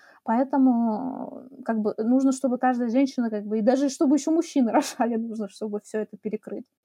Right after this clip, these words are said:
И сейчас вот это вот поколение, которое родилось после Второй мировой мир-, войны, оно как раз сейчас такие старенькое, их очень-очень много. Плюс ещё хорошая медицина, хорошее питание, никаких таких суперсильных страданий нету, да.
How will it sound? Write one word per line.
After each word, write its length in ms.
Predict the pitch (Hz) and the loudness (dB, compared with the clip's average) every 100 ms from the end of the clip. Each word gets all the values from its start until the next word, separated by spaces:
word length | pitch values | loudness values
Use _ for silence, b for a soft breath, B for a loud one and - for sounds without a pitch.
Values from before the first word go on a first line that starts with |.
| - | -8
И 60 | 226 | -2
сейчас 380 | 294 330 320 | 0 0 -2
вот 120 | 277 294 | 0 0
это 180 | 285 | 2
вот 180 | 269 269 | 0 0
поколение, 540 | 269 277 294 285 247 233 | -2 0 2 2 0 -2
которое 320 | 233 226 226 | -4 -4 -2
родилось 400 | 226 240 254 233 | -2 0 0 -2
после 260 | - 233 226 | -8 -8 -8
Второй 260 | - 220 226 | -6 -4 -2
мировой 320 | 220 226 220 | -2 -4 -4
мир-, 160 | 220 | -4
войны, 260 | 240 247 370 349 | -2 0 0 -2
оно 140 | 254 | -2
как 120 | 254 233 | -2 -4
раз 140 | 226 | -6
сейчас 300 | 233 214 - | -4 -6 -6
такие 260 | 214 - 190 | -10 -10 -10
старенькое, 680 | - 302 359 349 311 302 294 _ _ - | -2 0 0 -4 -4 -4 -6 _ _ 0
их 200 | 233 233 - | 2 2 -2
очень-очень 600 | 226 254 262 233 233 - 214 | 0 0 2 0 0 -4 -4
много. 340 | 208 208 220 | -2 -2 -4
Плюс 240 | - 214 | -6 -6
ещё 160 | - 240 | -6 -4
хорошая 420 | 226 226 - 220 | 0 -2 -2 -6
медицина, 560 | 214 214 220 359 339 262 | -4 -6 -2 -2 0 -2
хорошее 480 | 220 220 - 214 214 | -2 -4 -6 -10 -10
питание, 760 | - 269 330 302 262 240 226 | -6 -4 -2 0 0 0 0
никаких 440 | 220 220 220 220 - | -2 -2 -4 -6 -6
таких 260 | 208 202 | -4 -4
суперсильных 600 | - 247 208 - 214 208 | -4 -4 -4 -4 -8 -8
страданий 560 | - 214 208 269 330 285 | -6 -4 0 0 0 2
нету, 360 | 254 240 233 202 | 2 2 -4 -4
да. 200 | 220 | -2